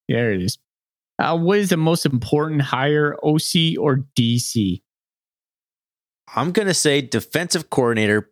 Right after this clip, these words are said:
Speaker 2: because, uh, Vigen is an offensive coordinator by trade, so he's gonna have a lot better influence and handle on that. I think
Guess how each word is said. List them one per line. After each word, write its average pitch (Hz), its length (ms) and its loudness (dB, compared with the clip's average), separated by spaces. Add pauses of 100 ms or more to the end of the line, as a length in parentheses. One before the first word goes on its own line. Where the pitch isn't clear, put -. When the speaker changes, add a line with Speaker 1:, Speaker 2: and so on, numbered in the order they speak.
Speaker 2:
because, 135 960 0 (1160)
uh, 110 260 -2
Vigen 120 320 -2
is 110 220 0
an 113 100 0
offensive 104 400 -2
coordinator 104 580 0 (140)
by 98 300 0
trade, 101 500 0
so 95 440 0 (420)
he's - 160 -4
gonna 113 140 0
have 104 80 0
a 104 40 0
lot - 300 -2
better 113 260 0
influence 107 600 -2
and 92 240 -4
handle 113 400 0
on 120 140 0
that. 123 260 0
I 98 60 -2
think - 340 -6